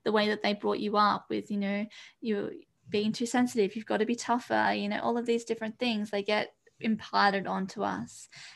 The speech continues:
And so I think that in the work that you're doing, you're breaking these cycles, not just from what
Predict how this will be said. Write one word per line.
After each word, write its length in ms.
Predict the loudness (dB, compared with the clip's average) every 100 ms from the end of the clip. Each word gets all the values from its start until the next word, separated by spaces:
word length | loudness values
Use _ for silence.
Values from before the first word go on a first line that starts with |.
| 0
And 360 | 4 4 4 2
so 460 | 4 6 6 4 6
I 120 | 4
think 320 | 4 2 2
that 120 | 4 4
in 100 | 2
the 80 |
work 420 | 2 6 6 4 2
that 160 | 0
you're 260 | 2 2 4
doing, 640 | 4 4 4 2 2 4
you're 120 | 4 4
breaking 460 | 2 0 0 -2
these 220 | -2 -2 -2
cycles, 760 | 0 2 2 0 2 0 -4 -10 -14 2
not 180 | 4 6
just 280 | 6 4 2
from 240 | 2 4
what 320 | 6 6 6